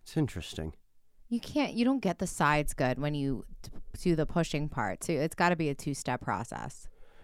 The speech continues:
Speaker 1: Wait, what about the part where you plug it in so it actually fucking works?
Speaker 2: I do plug it in.
Speaker 1: Doubt it, bro.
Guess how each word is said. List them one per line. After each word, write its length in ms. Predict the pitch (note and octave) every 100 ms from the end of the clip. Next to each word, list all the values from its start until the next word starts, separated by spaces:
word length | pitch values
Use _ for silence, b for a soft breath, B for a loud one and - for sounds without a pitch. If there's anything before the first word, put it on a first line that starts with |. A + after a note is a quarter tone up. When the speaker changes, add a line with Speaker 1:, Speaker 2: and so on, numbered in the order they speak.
| b -
Speaker 1:
Wait, 200 | D3+ B2 - - -
what 240 | F3+ A#3+
about 200 | A#3+ A3
the 100 | G3
part 220 | D#3 F3+
where 100 | D#3
you 100 | D3
plug 320 | A2+ - D3+ B2
it 100 | A#2
in 240 | F#2+ F2
so 220 | F2 A2
it 60 | G#2+
actually 360 | G#2+ - A2
fucking 640 | G2 - - C3+ A#2+ G2+ F#2
works? 520 | G#2 - - - - - - -
Speaker 2:
I 60 | D3+
do 140 | F3+
plug 260 | - C3+ B2+
it 80 |
in. 220 | A#2 G#2+ C#3 - _ - - - -
Speaker 1:
Doubt 280 | A#2 B2+
it, 100 | G2
bro. 320 | - G2 F2+